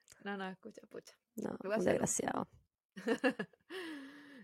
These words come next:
Speaker 1: Y yo también salí de la misma manera, pero sa-, pero locales nocturnos era, es raro que estuvieran abiertos, porque en
Speaker 2: No, yo
Speaker 1: general
Speaker 2: creo que en
Speaker 1: la, el
Speaker 2: Quillota no
Speaker 1: veinticuatro,
Speaker 2: abrían.
Speaker 1: mm, yo re-, no recuerdo que en Valparaíso abrieran.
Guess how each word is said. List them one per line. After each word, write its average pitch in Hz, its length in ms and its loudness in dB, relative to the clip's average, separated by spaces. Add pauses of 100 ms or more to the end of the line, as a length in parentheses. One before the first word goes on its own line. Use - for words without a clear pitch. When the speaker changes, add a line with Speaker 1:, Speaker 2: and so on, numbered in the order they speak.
(220)
Speaker 1:
Y 233 840 -2
yo 240 160 2
también 311 240 6
salí 294 180 2
de 302 80 8
la 294 60 0
misma 302 160 -2
manera, 226 260 0
pero 214 160 2
sa-, - 240 0
pero 226 160 6
locales 285 420 2
nocturnos 339 520 -2
era, 330 400 6
es 240 100 -2 (160)
raro 226 180 2 (140)
que - 60 -10
estuvieran 392 260 -2
abiertos, 392 220 0
porque 185 120 6
en 180 60 12
Speaker 2:
No, 190 240 12
yo 202 60 4
Speaker 1:
general 214 140 10
Speaker 2:
creo 214 180 12
que 226 80 10
en - 20 12
Speaker 1:
la, - 60 10
el - 20 0
Speaker 2:
Quillota 185 300 12
no 180 120 12
Speaker 1:
veinticuatro, 170 40 12
Speaker 2:
abrían. 160 340 10 (760)
Speaker 1:
mm, 202 180 -6
yo 277 140 2
re-, 269 160 -2
no 277 100 0
recuerdo 220 340 -2
que 240 60 -4
en 247 80 -4
Valparaíso 240 380 -4
abrieran. 214 280 -10